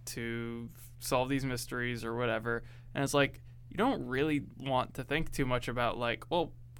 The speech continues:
why aren't they in high school?" or what, it's 'cause it's like, it's, it's, or, like, "What happened before all of this? What led to this?" 'Cause in reality, that's not why you're watching Scooby-Doo.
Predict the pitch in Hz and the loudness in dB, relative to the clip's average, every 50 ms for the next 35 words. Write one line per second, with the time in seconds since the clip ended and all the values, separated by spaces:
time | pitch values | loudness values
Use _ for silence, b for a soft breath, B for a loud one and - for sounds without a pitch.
0 | - - 123 113 110 113 120 127 135 139 143 131 131 135 135 139 139 147 147 151 | -12 -10 -8 -4 0 2 4 4 4 2 0 2 2 2 2 4 4 6 6 6
1 | 143 - - - - 123 120 120 113 117 117 113 110 107 107 107 107 107 113 - | 4 2 -4 -4 -4 -2 -2 0 -2 0 -2 -2 -2 -2 -2 -4 -4 -4 -4 -6
2 | - - - 147 151 165 156 - - - 175 156 156 160 156 - 185 165 151 - | -6 -6 -4 0 0 0 0 0 0 0 0 0 0 -2 0 2 2 2 2 0
3 | 160 - - - - - - 160 - - - 151 151 143 143 143 131 117 127 127 | -2 -4 -4 -10 -10 -10 -8 -8 -8 -6 -2 0 2 2 4 2 2 0 0 0
4 | 123 120 135 135 151 - - 151 147 - - 139 - - 160 165 170 160 160 165 | 0 4 4 4 4 4 2 0 0 0 -2 -4 -2 0 2 4 4 4 4 4
5 | 170 165 160 180 185 180 - 156 147 147 147 156 175 175 - 160 156 151 127 - | 2 0 0 -2 -4 -4 0 0 0 2 2 2 2 2 2 0 0 0 0 -2
6 | 147 139 143 151 160 160 160 170 185 180 160 156 147 - - 175 175 165 160 147 | -4 -2 -2 -2 -2 0 0 0 0 2 0 0 -2 -2 -4 -4 -2 0 0 0
7 | 143 131 135 127 135 147 - - 143 131 123 - - 131 120 107 101 101 107 131 | 0 0 -2 -2 -2 -2 -2 -2 -4 -4 -4 -6 -4 -2 -2 -2 -2 0 0 0
8 | 120 - 120 | 0 0 -2